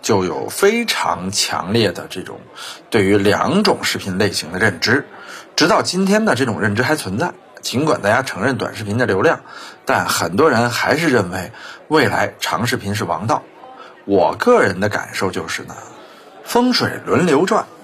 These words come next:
三十年河东，三十年河西，谁也不知道未来怎样。啊，二零一六到一七年呢，包括像秒拍、头条视频、西瓜视频、快手、美拍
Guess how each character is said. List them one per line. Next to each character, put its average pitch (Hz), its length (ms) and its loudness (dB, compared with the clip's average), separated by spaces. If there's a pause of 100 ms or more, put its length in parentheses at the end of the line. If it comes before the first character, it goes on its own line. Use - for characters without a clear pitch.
三 226 340 2
十 180 80 0
年 165 180 0
河 120 220 0
东， 143 300 -2
三 123 340 0
十 113 100 -4
年 101 220 0
河 85 220 -10
西， - 240 -12 (460)
谁 - 260 4
也 110 100 4
不 95 80 -6
知 87 80 -6
道 78 240 -6 (180)
未 98 220 0
来 80 180 -8
怎 - 200 -8
样。 - 100 -12 (720)
啊， - 180 -6
二 156 160 4
零 143 140 0
一 175 120 4
六 185 120 6
到 - 140 4
一 170 100 -4
七 185 240 0
年 117 240 0
呢， 104 380 0
包 110 220 2
括 95 560 -2
像 87 280 -4
秒 87 320 -6
拍、 117 380 0
头 104 160 -2
条 104 180 0
视 101 160 -4
频、 95 240 -10
西 120 180 -2
瓜 117 160 2
视 107 160 -2
频、 101 220 -6
快 113 240 -4
手、 101 160 -4
美 110 220 -4
拍 117 280 -2